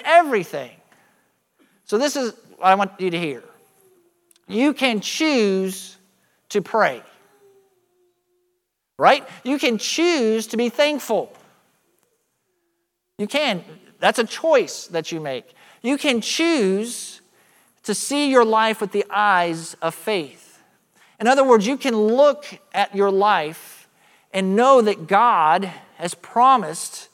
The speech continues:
to always be with you, and He has promised that He will work out everything for your good, for His glory. So you can see with the eyes of faith. That's a choice that you make. You can choose hope.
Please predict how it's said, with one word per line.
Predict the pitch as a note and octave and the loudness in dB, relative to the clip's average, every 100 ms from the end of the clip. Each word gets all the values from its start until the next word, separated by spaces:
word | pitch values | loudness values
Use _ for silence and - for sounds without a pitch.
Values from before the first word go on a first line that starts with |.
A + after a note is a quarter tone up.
| - | -8
to | F3+ | 0
always | G3 B3 B3 | 6 6 6
be | C#4 | 0
with | B3+ G3 F#3 | 2 0 0
you, | A3 | -6
and | G3+ | -2
He | G3 | -2
has | F3 | -2
promised | - A#3+ B3+ B3+ A3 | -6 0 0 0 -4
that | G#3 | -6
He | F#3+ A3 | -4 -2
will | G3 | 0
work | G#3 G#3 | 0 0
out | G#3+ G3+ | -2 -2
everything | A3+ B3+ B3+ - G#3 G3+ | -2 -2 -4 -6 -8 -8
for | G#3 | -8
your | G#3+ G#3 | -4 -4
good, | E3+ D3 C#3 D#3+ _ _ _ _ | -4 -8 -8 -12 _ _ _ _
for | - F3 | -6 -4
His | B3+ A3+ | -2 -4
glory. | G3+ F3+ C#3+ A#2 B2+ E3 _ _ _ - | -6 -4 -4 -8 -14 -20 _ _ _ -8
So | G#3 | -4
you | C4 | -2
can | C4+ A3 | -2 -4
see | - - D4+ D4+ C#4 | -4 -6 -4 -4 -2
with | G#3+ | -4
the | G#3+ F3+ | -4 -2
eyes | F3 F3+ F#3+ | 0 0 -2
of | F#3+ | -2
faith. | C4 A3+ | -2 -2
That's | A#3+ A3+ | -4 -4
a | |
choice | G3+ - D4 A3 C#3 - - - _ - | -8 -6 -2 -2 -4 -14 -18 -20 _ -12
that | D#3 - | -12 -10
you | D#3 | -14
make. | C3+ A2 - _ _ _ _ _ _ _ _ _ - | -14 -16 -20 _ _ _ _ _ _ _ _ _ -6
You | B3+ | -4
can | C4 G#3+ | -2 -2
choose | - - D#4+ D4 G#3+ A#3+ A#3+ - - _ _ _ _ | -4 -2 0 2 0 -2 -8 -12 -16 _ _ _ _
hope. | - D4 F#3+ - | 4 4 4 -2